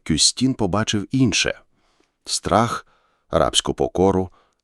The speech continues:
і декорації замість цивілізації. У книзі "Росія" у тисяча вісімсот тридцять дев'ятому році він написав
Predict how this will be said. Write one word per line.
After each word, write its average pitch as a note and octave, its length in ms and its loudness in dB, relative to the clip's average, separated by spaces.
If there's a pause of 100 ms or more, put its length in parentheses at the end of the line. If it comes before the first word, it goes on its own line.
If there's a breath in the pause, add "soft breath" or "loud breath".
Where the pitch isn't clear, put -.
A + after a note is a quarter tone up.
і G3 160 2
декорації B2+ 1120 0
замість C#2 400 0
цивілізації. B1+ 800 -4 (1200 soft breath)
У A#2 80 8
книзі F3 420 6
"Росія" D#3+ 520 6
у C3 140 2
тисяча C3+ 400 2
вісімсот A2+ 520 2
тридцять A2 400 2
дев'ятому F2+ 520 2
році A#2+ 320 2
він G#2+ 220 2
написав F#2 560 -2